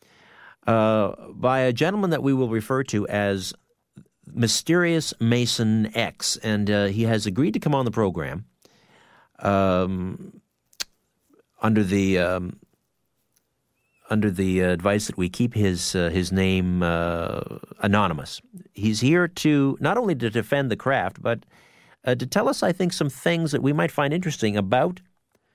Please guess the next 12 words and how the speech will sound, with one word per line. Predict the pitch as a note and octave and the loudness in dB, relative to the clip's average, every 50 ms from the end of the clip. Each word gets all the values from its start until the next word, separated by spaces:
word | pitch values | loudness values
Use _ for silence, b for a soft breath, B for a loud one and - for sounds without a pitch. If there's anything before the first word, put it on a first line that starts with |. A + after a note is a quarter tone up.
| _ _ _ _ _ _ | _ _ _ _ _ _
the | B2 A2+ | -2 -2
Freemasons, | - - A#2+ A2 F#2+ F2+ D#2+ D2 - - - G2+ A2+ - - B B B B B | 2 2 2 2 2 2 0 -2 -4 -6 -6 -6 -8 -8 -12 B B B B B
some | B - E3 E3+ E3+ | B 0 0 0 0
things | D#3+ - - - A3+ B3 B3 B3 B3 A#3 F3+ - - | -2 -2 0 2 2 2 2 2 0 -2 -2 -2 -4
that | - C#3+ C#3+ D3+ D#3+ D#3 D3 - - | -4 0 2 4 4 4 2 2 -2
might | C#3+ D3 D3+ D#3 D#3+ E3+ F#3 F3+ F3+ - | -2 0 2 2 2 2 0 -2 -2 -2
not | C#3+ C#3+ B2+ B2+ B2 | 0 0 0 0 -2
put | - C#3+ C3 | -2 -2 -2
him | C3 C3 B2 | 0 0 0
in | A#2 G#2+ G#2+ G#2+ G#2 A#2 - - - | 2 2 0 0 -2 -6 -10 -12 -10
the | G2+ G2 | -8 -2
best | - A#2 A#2 A#2+ A#2 - - - - | 0 0 0 0 -2 -4 -8 -10 -16